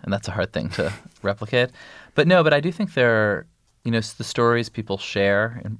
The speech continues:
tend to be stories with a real emotional core, which is true of most good journalism, but not all.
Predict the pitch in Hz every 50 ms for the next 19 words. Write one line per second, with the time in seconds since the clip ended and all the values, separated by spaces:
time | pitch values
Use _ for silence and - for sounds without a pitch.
0 | - - - 98 98 101 98 98 98 104 98 - - - 95 92 92 98 98 -
1 | 92 95 95 92 95 95 90 87 92 - - 95 92 90 - - 98 95 95 101
2 | 110 - - _ _ - _ 139 127 143 127 - - - 113 107 107 104 101 101
3 | 98 101 - - - - - _ _ _ - - 101 98 - 98 98 98 101 104
4 | 107 117 113 104 - 90 113 113 107 92 92 113 131 -